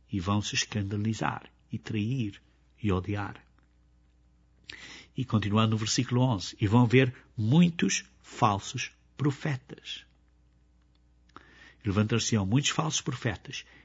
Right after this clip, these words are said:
e enganarão a muitos." Queridos irmãos, está aqui a, a, a ênfase aqui é continuamente muitos, muitos, muitos. Não é poucos, é muitos, muitos falsos profetas.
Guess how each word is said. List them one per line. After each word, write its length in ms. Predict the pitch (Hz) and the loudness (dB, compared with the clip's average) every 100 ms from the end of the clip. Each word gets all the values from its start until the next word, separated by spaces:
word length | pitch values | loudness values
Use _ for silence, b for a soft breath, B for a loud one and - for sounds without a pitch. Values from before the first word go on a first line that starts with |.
| b | b
e 80 | 107 | 0
enganarão 640 | 98 101 95 95 101 107 - _ _ - | 0 0 -2 2 2 2 -2 _ _ -12
a 60 | 98 | -8
muitos." 800 | 87 90 143 135 - - - - b b b | -6 2 2 2 -2 -14 -16 -16 b b b
Queridos 220 | - 170 | -2 2
irmãos, 280 | 214 190 208 | 4 4 2
está 160 | - 170 | 2 -2
aqui 500 | 165 - 220 202 139 B B - | -2 -2 0 0 -2 B B -4
a, 60 | |
a, 20 | 127 | -4
a 420 | - 131 - 131 | -2 -8 -8 -4
ênfase 560 | 143 180 185 131 98 | 2 2 4 0 0
aqui 340 | 110 - 147 147 | -2 -2 -2 0
é 60 | |
continuamente 920 | 110 113 107 - 208 185 143 156 - 113 | 0 -2 -2 0 2 2 2 0 -2 -4
muitos, 720 | 107 127 277 220 - 117 - - | 0 4 4 2 -4 -14 -16 -12
muitos, 760 | 120 117 135 170 202 123 - - b b | -4 0 2 2 2 -4 -12 -16 b b
muitos. 800 | 123 127 226 294 233 - - - - _ _ _ _ _ _ _ - | 0 2 2 2 0 -4 -10 -12 -14 _ _ _ _ _ _ _ -2
Não 200 | 190 240 | 2 2
é 320 | 320 349 311 - _ - _ - | 0 -4 -8 -12 _ -20 _ 6
poucos, 480 | 220 - - - - b b | 6 4 -12 -20 -20 b b
é 200 | - 202 | -4 -2
muitos, 840 | 170 160 202 269 160 - - - - b b _ | 0 2 2 2 0 -6 -14 -16 -18 b b _
muitos 400 | - 175 247 - | 0 2 2 0
falsos 380 | 123 131 117 - | -2 -2 -2 -4
profetas. 800 | - 113 - - - - - - | -12 -14 -10 -12 -12 -16 -14 -16